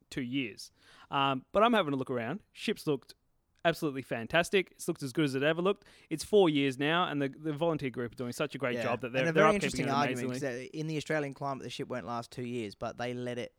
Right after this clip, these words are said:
Speaker 2: sit underwater for two <laughs> years. <laughs> So they weren't kicking up a fuss at that point, but they're kicking up a fuss at the point when we want to bring the ship over here. So,
Speaker 1: Absolutely. And the
Speaker 2: okay.
Speaker 1: amount of work that's been put in is
Speaker 2: Interesting.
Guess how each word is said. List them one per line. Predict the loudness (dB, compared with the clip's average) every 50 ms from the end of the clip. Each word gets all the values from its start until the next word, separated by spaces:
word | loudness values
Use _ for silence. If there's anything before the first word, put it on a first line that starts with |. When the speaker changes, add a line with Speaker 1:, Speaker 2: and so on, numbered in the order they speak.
| _
Speaker 2:
sit | -18 -14 -10 -8 -8 -8
underwater | -6 -6 -6 -6 -6 -6 -8 -8 -10
for | -14 -16
two | -12 -8 -8
<laughs> | -6 -4 4 10
years. | 10 10 12 12 8 8 10 10 8 6 8 8 6
<laughs> | 6 8 8 6 6 6 4 2 2 2 0 -4 -4 -2
So | 0 0
they | 2 2 4
weren't | 4 4 4 4
kicking | 2 0 0 2 0
up | 0 -2
a | -4
fuss | -2 0 0 0 0 -4
at | -6 -2
that | -2 -2 -2 -4
point, | -8 -12 -12 -10 -10 -12 -10 -12 -12 -12 -14 -18 -20 -20 _ _ _ _ _ _ _ _ _ -6
but | -4 -4
they're | -4
kicking | -2 -4 -4 -4 -4
up | -6 -6
a | -6
fuss | -6 -6 -6 -6 -6
at | -10
the | -12 -8
point | -8 -8 -8 -6 -8
when | -8 -8
we | -8 -8
want | -8 -8 -8 -10 -10
to | -10 -10 -10 -10
bring | -10 -12 -12 -12
the | -12
ship | -12 -12 -12 -10
over | -10 -10
here. | -10 -10 -10 -10 -8
So, | -2 0
Speaker 1:
Absolutely. | 0 2 2 2 2 2 2 2 2 0
And | 0 0 0 0 0 0 2 2 4 4
the | 6
Speaker 2:
okay. |
Speaker 1:
amount | 6 8 8 8 8
of | 8
work | 8 6 6 4
that's | -2 -8
been | -8 -6 -6 -6
put | -6 -6 -6
in | -6
is | -6 -8
Speaker 2:
Interesting. | -10 -10 -14